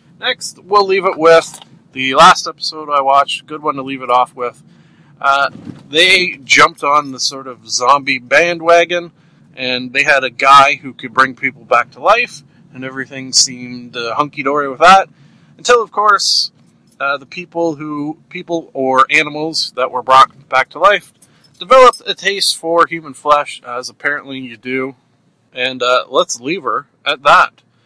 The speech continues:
Sort of, uh, had to squeeze through those Misfits episodes.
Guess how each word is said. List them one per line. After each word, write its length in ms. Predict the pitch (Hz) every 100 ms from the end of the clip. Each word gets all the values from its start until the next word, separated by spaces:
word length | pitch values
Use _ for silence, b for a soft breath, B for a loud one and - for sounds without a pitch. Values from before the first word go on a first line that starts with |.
| _ _
Sort 280 | - 190 196
of, 140 | 175
uh, 160 | 180 170
had 180 | 165 156
to 80 |
squeeze 640 | 139 - - 151 170 165 -
through 240 | 156 151
those 280 | 131 127 110
Misfits 500 | 131 139 - 123 -
episodes. 560 | 123 131 131 123 -